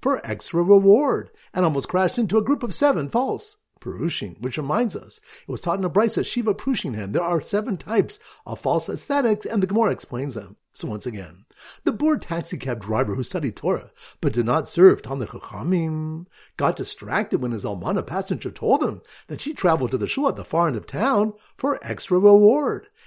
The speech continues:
and almost crashed into a group of seven false Perushim. All right, so now it's time for our four block Chazara.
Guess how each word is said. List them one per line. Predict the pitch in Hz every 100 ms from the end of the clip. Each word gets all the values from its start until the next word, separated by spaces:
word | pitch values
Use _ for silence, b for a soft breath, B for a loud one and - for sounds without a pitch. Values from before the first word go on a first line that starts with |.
| b
and | 165
almost | 147 123 -
crashed | 156 180 190
into | 170
a | 175
group | 226 202
of | 156
seven | 254 208 190
false | 254 277 135 - _ _ _ -
Perushim. | 92 110 151 127 90 92 _ _ _
All | 139
right, | 143 147
so |
now | 143 160
it's | 170
time | 220
for | 214
our | 117
four | - 180
block | 214 165 165
Chazara. | 147 - 143 117 82